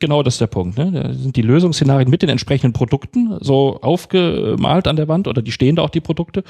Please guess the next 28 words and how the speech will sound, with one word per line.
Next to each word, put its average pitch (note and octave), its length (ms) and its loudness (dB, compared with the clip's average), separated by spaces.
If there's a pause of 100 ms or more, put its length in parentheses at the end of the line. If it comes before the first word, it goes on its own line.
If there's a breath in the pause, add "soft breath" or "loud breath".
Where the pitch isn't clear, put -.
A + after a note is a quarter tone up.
(240 loud breath)
Das - 160 0
ist, B2+ 220 0
ähm, G#2+ 500 2
und A2 160 -2
wenn A#2+ 80 0
du A2+ 60 0
dann G#2 160 2
reingehst, B2+ 380 0
siehst - 180 -4
du, - 40 -6
ah, C3 120 -2
das C3 120 -2
ist - 40 0
aber A#2 140 0
interessant, A#2 440 -2
wie A2+ 80 -4
hier A2 140 -2
zum G#2+ 160 -6
Beispiel G2+ 240 -6
der, G2+ 220 -4 (420 loud breath)
die, G2 200 2
die, F#2 220 -2
die, G2 160 -6
die, G2+ 220 -6
die F#2 440 -6
Unterhaltungselektronik D3 1000 -2
vernetzt C#3+ 400 -2
ist, - 240 -8